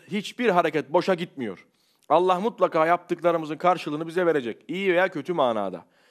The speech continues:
Havva annemiz böyle olunca bütün kadınlara bu yansıdı. Tabii bunu zarar gibi görebilirsin. "Ya Havva annemiz yapmış, ben niye çekiyorum hanım olarak?" diyebilirsin. Ancak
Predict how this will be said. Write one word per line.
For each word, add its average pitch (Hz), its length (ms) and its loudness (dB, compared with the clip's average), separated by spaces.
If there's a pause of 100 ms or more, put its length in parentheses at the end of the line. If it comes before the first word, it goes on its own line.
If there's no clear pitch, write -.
(140)
Havva 214 300 4
annemiz 196 360 -2
böyle 190 180 2
olunca 196 300 -2
bütün 214 340 -6
kadınlara 175 520 -2
bu 202 80 -4
yansıdı. 147 500 0 (220)
Tabii 185 240 -2
bunu 208 260 0
zarar 180 260 4
gibi 180 220 -8
görebilirsin. 175 680 -4 (360)
"Ya 127 140 -4
Havva 175 260 4
annemiz 185 280 0
yapmış, 156 320 -2
ben 196 180 2
niye 175 140 -4
çekiyorum 147 360 -4
hanım 147 240 -4
olarak?" 139 360 0
diyebilirsin. 135 400 -6
Ancak 196 400 0